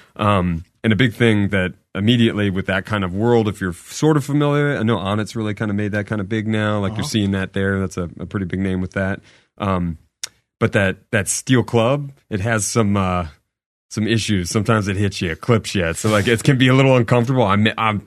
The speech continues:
Speaker 1: was a kid and tough and I didn't care and I wanted to learn something. I thought there was benefit behind it, so I would chase
Speaker 2: Mm-hmm.
Speaker 1: it and I'd knock myself sometimes. So this guy that David invented, I wasn't even around actually when this came around, but that, that idea that there's a soft implement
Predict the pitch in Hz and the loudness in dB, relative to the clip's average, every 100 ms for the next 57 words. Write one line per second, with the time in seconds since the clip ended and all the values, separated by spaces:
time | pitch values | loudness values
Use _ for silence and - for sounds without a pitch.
0 | _ - 117 110 - 104 95 143 139 120 | _ -4 2 2 0 -4 0 2 4 4
1 | 101 90 135 127 107 104 117 101 - 120 | 2 4 2 2 2 4 4 2 4 4
2 | 127 104 107 113 107 101 113 117 123 101 | 4 4 4 2 2 2 2 2 0 0
3 | 92 104 104 92 87 104 110 123 113 123 | 0 0 0 -2 0 0 -2 -4 -2 -2
4 | 123 - 90 85 107 113 170 127 101 90 | -2 -2 -6 -4 0 2 2 -4 -4 -6
5 | - - - 92 107 107 113 104 107 98 | -8 -14 -6 0 0 2 -2 0 -2 -2
6 | 107 98 104 107 - 90 - - - 135 | -4 -2 -2 -2 -2 -4 -6 -14 -2 0
7 | - 117 101 90 110 123 95 90 95 101 | 4 4 4 4 4 4 2 0 0 2
8 | 120 95 92 90 85 87 90 117 92 87 | 0 0 -2 -2 -4 -4 -4 -4 -4 -6
9 | - 92 92 104 101 87 85 85 80 85 | -6 -4 -4 -4 -4 -4 -4 -4 -4 -4
10 | 101 107 113 117 110 107 135 143 101 98 | -2 0 2 2 2 4 4 4 2 2
11 | 90 87 - - 101 104 - 95 117 120 | 0 -2 -4 -2 0 0 -2 -2 2 2
12 | 131 139 | 2 -2